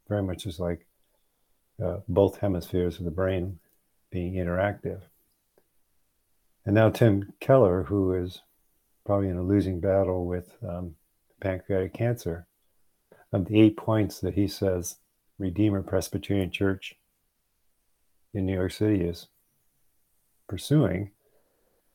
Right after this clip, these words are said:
is he said, "We need to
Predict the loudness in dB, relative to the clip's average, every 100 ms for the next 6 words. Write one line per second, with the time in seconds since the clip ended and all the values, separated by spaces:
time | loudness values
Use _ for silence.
0 | -12 -2 0 4 2 0 _ _ _ _
1 | _ _ _ _ 2 4 6 6 4 2
2 | 2 4 6 4 0